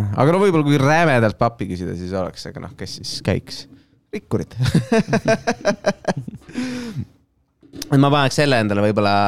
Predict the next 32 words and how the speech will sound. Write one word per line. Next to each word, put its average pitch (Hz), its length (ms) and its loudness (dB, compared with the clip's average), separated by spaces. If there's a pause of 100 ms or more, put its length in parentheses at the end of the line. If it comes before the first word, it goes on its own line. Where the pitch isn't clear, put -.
(260)
kolmandaks 101 500 -2
või 185 180 0
isegi 160 260 -2
teiseks. 127 440 -4
Ma 104 180 -4
arvan, 104 220 -4
teiseks 110 380 -2
ja 98 60 -8
ka 101 160 -2
kolmandaks 101 480 -6
kelneris. 95 420 -8
Sest - 140 -10
ko-, 123 380 0
kelneril 107 440 -2
oli 101 160 -2
nagu 101 260 -6
seda 98 260 -4 (580)
jama 123 460 2
oli 95 240 0
ka 104 200 2
võrdlemisi 95 400 0
palju, 92 360 0
aga, 87 280 -2 (200)
aga 92 300 -4
seal 95 260 -2
oli 87 160 -6
nagu, 90 220 -6 (1000)
õpetajana 117 600 -6
oli 92 220 -6
suhteliselt 113 440 -12
mõnus 98 300 -10
nagu - 220 -14